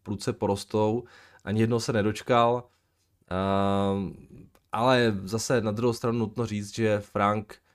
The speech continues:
když se podíváte na ten jeho vývoj, třeba na tom denním grafu, tak je stále velmi silný, jo. Ten, ten včerejší pohyb byl tady tohle a to nebylo zase nic velkého.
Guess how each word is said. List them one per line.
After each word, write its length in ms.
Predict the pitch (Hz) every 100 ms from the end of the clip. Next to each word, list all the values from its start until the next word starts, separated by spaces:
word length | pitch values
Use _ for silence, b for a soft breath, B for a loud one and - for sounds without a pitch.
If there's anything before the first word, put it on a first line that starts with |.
| _
když 120 | - -
se 80 |
podíváte 520 | 98 95 95 101 98 104
na 60 |
ten 160 | 98 104
jeho 140 | 104
vývoj, 340 | 92 87 98 92
třeba 160 | -
na 80 | 92
tom 100 | 98
denním 220 | 90 98
grafu, 440 | 92 87 101 98 b b b
tak 160 | - 95
je 60 | 120
stále 280 | - 104
velmi 240 | 95 92 95
silný, 340 | - 85 82
jo. 120 | 76
Ten, 220 | 76 85 85
ten 160 | 90
včerejší 360 | - 92 - 104
pohyb 260 | 92 98
byl 320 | 82 90 90 85 _
tady 140 | 92 87
tohle 360 | 80 80 82
a 120 | 82 - _
to 100 | 85
nebylo 300 | 85 85 87
zase 140 | 90 -
nic 160 | 87
velkého. 460 | 82 82 101 98